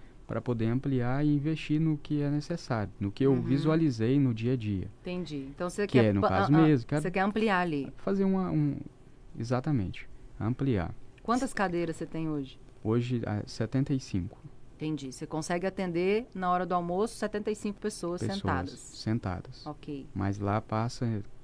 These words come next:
Speaker 1: quase umas duzentas pessoas,
Speaker 2: Uhum.
Speaker 1: né? Porque
Speaker 2: É, a
Speaker 1: é
Speaker 2: pessoa
Speaker 1: rotativo.
Speaker 2: fica vinte minutos ali no máximo, né?
Speaker 1: Exato.
Speaker 2: Quinze, vinte
Speaker 1: É
Speaker 2: minutos.
Speaker 1: rotativo. Tem os
Speaker 2: Uhum.
Speaker 1: grupos que vai, né, em
Speaker 2: O
Speaker 1: determinados
Speaker 2: almoço
Speaker 1: períodos.
Speaker 2: começa às onze e meia, termina que uma e meia,
Speaker 1: Duas e
Speaker 2: duas
Speaker 1: meia.
Speaker 2: horas, duas e
Speaker 1: Duas e
Speaker 2: meia?
Speaker 1: meia. Lá é bem extenso.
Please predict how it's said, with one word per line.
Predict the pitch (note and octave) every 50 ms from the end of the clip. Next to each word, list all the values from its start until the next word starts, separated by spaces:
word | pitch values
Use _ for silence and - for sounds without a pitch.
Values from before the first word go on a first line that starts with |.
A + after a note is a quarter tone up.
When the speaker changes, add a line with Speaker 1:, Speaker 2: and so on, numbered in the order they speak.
| - - - - - - -
Speaker 1:
quase | - G2+ A2 A#2 A#2 A#2+
umas | B2 B2 A#2+ A#2
duzentas | A#2+ B2+ B2 A2 A2 G2+ G#2 - A2 G#2 -
pessoas, | - A2 - - - G2 F#2+ - B2 -
Speaker 2:
Uhum. | E3 F3 E3+ E3 E3+ E3 F#3 A3 - - -
Speaker 1:
né? | - F#3+ G3+ G3+ -
Porque | - - A3
Speaker 2:
É, | A#3+ G3+
a | -
Speaker 1:
é | G2+
Speaker 2:
pessoa | G2+ G3+ G#3 F#3
Speaker 1:
rotativo. | F#3+ A3 G#3+ A3+ A3
Speaker 2:
fica | A3+ G#3 G3
vinte | G#3+ G#3 - -
minutos | F#3 F3 F3+ F3+ D#3+ - -
ali | D3+ D#3+
no | D#3+ D#3
máximo, | D#3+ D#3+ A#2+ A2+ G#2+ G#2+ G#2
né? | G2
Speaker 1:
Exato. | F#2 F2 D#3+
Speaker 2:
Quinze, | - - F2 E2+ D#2+
vinte | -
Speaker 1:
É | D3+ G2+
Speaker 2:
minutos. | G2 G#2 - -
Speaker 1:
rotativo. | A2+ G#2 - - - F#2+ F2+ - -
Tem | - G#2+ A#2
os | A#2 E3
Speaker 2:
Uhum. | D#3+
Speaker 1:
grupos | D3 G#2 - G#3 B3 B3
que | - -
vai, | G2 G#2 G2 G2 F#2+ F#2
né, | F#2+ F#2 F#2 F#2+ G2+ G#2 G2 G2 - - - -
em | -
Speaker 2:
O | E2
Speaker 1:
determinados | F#2+ G2 F#2+ G#2 G2+ G2 G2 G2+ G2 F3+
Speaker 2:
almoço | F#3+ F#3
Speaker 1:
períodos. | A#2+ G#2+
Speaker 2:
começa | - F#3+ F#3 F#3+ F#3+ - F#3
às | F#3
onze | F#3 F3 F#3
e | F#3
meia, | F3+ F#3 G3 G#3+ G#3+ G#3+ G#3+ G#3+ G#3
termina | G3+ G3 F#3 F#3+ F#3+ F3+ E3+ F3+ F3 E3+ E3+ D#3+ D3+ D3+ D3+ C#3+ - - -
que | - E3+ D#3 D3+ D3 -
uma | - D3+ E3 E3+
e | A2
meia, | G#2+ A2+ B2+
Speaker 1:
Duas | B2+ A#2 G#2+
e | A2+
Speaker 2:
duas | A2 G#2+ G#2
Speaker 1:
meia. | G2+ G2
Speaker 2:
horas, | F#2 F2+ F2 E2+ - - -
duas | - D#2+ G2
e | G#2+
Speaker 1:
Duas | A#2 C3+ C3+ B2 B2
e | A2+
Speaker 2:
meia? | G#2 G2
Speaker 1:
meia. | F#2 F#2 F2+ F2+ F2+
Lá | F#2 F#2+ G2+ A2+
é | A2
bem | G#2 F#2+ A2 A#2 C3 C3+
extenso. | B2+ - - - F#2 F2 F2+ - - - -